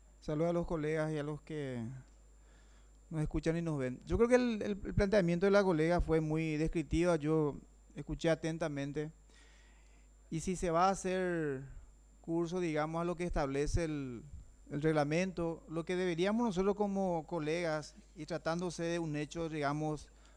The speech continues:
buscando el interés general para que no todos caigamos en este tema, porque seguramente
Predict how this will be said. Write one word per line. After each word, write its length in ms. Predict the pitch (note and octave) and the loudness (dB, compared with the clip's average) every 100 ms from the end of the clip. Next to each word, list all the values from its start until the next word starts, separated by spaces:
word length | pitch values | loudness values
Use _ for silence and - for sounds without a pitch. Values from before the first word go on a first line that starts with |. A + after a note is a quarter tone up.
| - | -8
buscando 400 | D#3+ D#3 D#3 D#3 | -4 2 2 2
el 80 | E3+ | 2
interés 360 | F3+ E3+ D#3 D#3 | 0 2 2 2
general 420 | F3 D#3+ D#3 E3+ | 0 2 0 0
para 180 | D#3 D3+ | -2 -2
que 100 | D#3 | -4
no 140 | D3+ | -6
todos 300 | D3 F3 F3 | -2 0 0
caigamos 400 | F3 D3 D3+ E3 | 0 0 0 0
en 80 | D3+ | -4
este 180 | D3+ E3+ | -4 -4
tema, 300 | E3+ E3+ D3+ | -4 -2 -2
porque 320 | D3+ D3 C3+ D3 - - - - - - - - | -4 -4 -6 -10 -20 -20 -20 -20 -20 -20 -20 -20
seguramente 920 | - D3+ D3+ E3+ D#3+ D#3+ E3+ F3 E3 | -6 0 4 6 4 0 0 0 -2